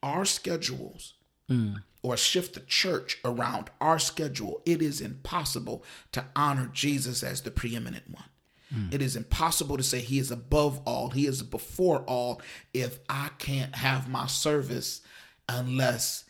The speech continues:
Speaker 1: it doesn't get in the way of your schedule. If Jesus is preeminent, he doesn't move. That means we have to move around him.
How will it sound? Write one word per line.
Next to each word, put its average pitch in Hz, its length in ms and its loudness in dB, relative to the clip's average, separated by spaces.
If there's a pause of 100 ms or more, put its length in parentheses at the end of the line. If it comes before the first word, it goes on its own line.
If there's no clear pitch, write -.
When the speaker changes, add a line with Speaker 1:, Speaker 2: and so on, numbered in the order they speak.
(200)
Speaker 1:
it 135 220 0
doesn't 131 360 4
get 127 120 0
in 120 80 -2
the 120 60 -4
way 113 200 0
of - 120 -4
your 113 100 -6
schedule. - 520 -2 (840)
If 135 200 0
Jesus 247 320 2
is 214 100 2
preeminent, 226 640 4
he 269 200 4
doesn't 160 260 4
move. 175 300 8
That 190 160 0
means 208 200 4
we 254 180 2
have 160 240 0
to 156 60 4
move 170 220 6
around 190 340 2
him. 233 260 0